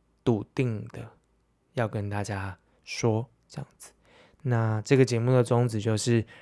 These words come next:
让他们说他们想说的话，这样，然后问，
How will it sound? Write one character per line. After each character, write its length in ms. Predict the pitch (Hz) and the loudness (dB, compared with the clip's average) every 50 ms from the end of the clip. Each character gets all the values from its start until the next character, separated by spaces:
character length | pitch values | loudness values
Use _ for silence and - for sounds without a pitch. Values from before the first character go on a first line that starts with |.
| - _ | -20 _
让 200 | - - 123 113 | -2 0 0 0
他 180 | 107 107 117 117 | 0 0 -2 -2
们 180 | 110 110 107 104 | 0 -2 -4 -4
说 240 | - - 110 104 | -4 -4 -4 -4
他 160 | 104 - 104 107 | -4 -4 -6 -6
们 120 | 107 104 | -4 -6
想 220 | 101 - - 120 | -6 -8 -10 -12
说 220 | - - - - - | -10 -8 -8 -8 -8
的 100 | - - | -10 -14
话， 340 | - - - - - - - _ _ | -16 -14 -12 -12 -12 -12 -16 _ _
这 120 | - - - | -20 -18 -18
样， 80 | - _ _ | -18 _ _
然 180 | - 123 101 98 | -12 -12 -10 -10
后 60 | 101 | -10
问， 340 | 104 110 117 117 113 104 98 | -4 0 0 0 0 0 -4